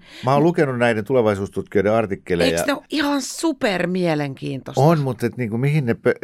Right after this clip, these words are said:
Speaker 1: perustaa sen tai jotenkin se on vähän sillä
Speaker 2: No kun sehän
Speaker 1: mm.
Speaker 2: se, kato, kun sit mä vähän tutustuin siihen asiaan, sitä vois opiskella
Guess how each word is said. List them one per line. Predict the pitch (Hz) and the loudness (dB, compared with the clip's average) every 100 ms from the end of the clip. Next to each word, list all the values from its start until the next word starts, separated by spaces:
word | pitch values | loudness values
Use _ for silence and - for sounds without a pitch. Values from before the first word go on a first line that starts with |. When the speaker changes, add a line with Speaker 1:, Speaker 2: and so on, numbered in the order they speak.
| - | -4
Speaker 1:
perustaa | 127 117 101 - 76 69 | 0 0 0 -2 -4 -4
sen | 78 73 | -8 -4
tai | 78 | -2
jotenkin | 78 80 65 | -2 -4 -6
se | - | -12
on | 67 | -8
vähän | 78 76 | -6 -6
sillä | - 67 | -6 -4
Speaker 2:
No | - | -4
kun | 240 | 0
sehän | 302 320 | 2 2
Speaker 1:
mm. | 294 | 0
Speaker 2:
se, | - | 0
kato, | 233 240 | -2 -4
kun | - 220 | -6 -10
sit | 254 254 | -8 -2
mä | 247 | -2
vähän | 233 240 226 | -2 -4 -2
tutustuin | 262 262 214 185 185 | -2 -2 -4 -6 -6
siihen | 175 180 | -6 -4
asiaan, | 185 208 214 180 | -4 -4 -4 -4
sitä | 180 185 | -6 -6
vois | 185 | -6
opiskella | 202 202 - 180 170 | -6 -6 -8 -6 -8